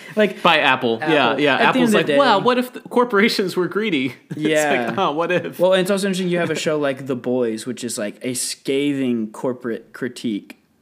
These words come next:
Speaker 1: that's
Speaker 2: And that's
Speaker 1: put on
Speaker 2: on,
Speaker 1: by
Speaker 2: uh,
Speaker 1: Amazon. <laughs>
Speaker 2: Amazon. Yeah, yeah,
Speaker 1: So
Speaker 2: right.
Speaker 1: at the end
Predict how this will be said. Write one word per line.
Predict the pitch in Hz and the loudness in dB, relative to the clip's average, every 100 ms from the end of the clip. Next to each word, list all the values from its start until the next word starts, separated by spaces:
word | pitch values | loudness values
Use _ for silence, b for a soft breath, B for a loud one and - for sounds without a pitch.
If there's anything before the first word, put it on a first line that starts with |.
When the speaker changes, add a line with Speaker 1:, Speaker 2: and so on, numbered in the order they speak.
| _ _ - | _ _ -14
Speaker 1:
that's | 95 | -6
Speaker 2:
And | 127 | -4
that's | 131 | -2
Speaker 1:
put | 123 | 0
on | 127 | 0
Speaker 2:
on, | 117 | 0
Speaker 1:
by | 110 110 | -2 0
Speaker 2:
uh, | 156 | 0
Speaker 1:
Amazon. | 139 113 92 139 | -2 -4 -6 -4
<laughs> | |
Speaker 2:
Amazon. | 135 113 101 | -2 -2 -2
Yeah, | 123 127 110 98 120 | 2 2 2 -2 -4
yeah, | 107 | -2
Speaker 1:
So | 101 202 | 0 0
Speaker 2:
right. | 208 | 0
Speaker 1:
at | 208 | 0
the | |
end | 233 | 0